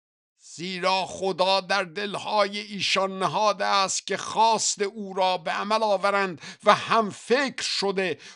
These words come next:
قدرت و حکومت خود را به آن وحش بسپارند تا آنگاه که کلام خدا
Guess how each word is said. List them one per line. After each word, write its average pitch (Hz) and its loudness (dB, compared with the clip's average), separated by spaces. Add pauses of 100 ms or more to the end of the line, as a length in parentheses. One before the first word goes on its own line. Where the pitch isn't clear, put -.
(160)
قدرت 226 6
و 190 6
حکومت 175 -4
خود - -10
را 180 -4
به 147 -10
آن 220 0 (140)
وحش 196 4
بسپارند 160 -4 (260)
تا 165 4
آنگاه 170 2
که 165 -6
کلام 156 -4
خدا 147 -8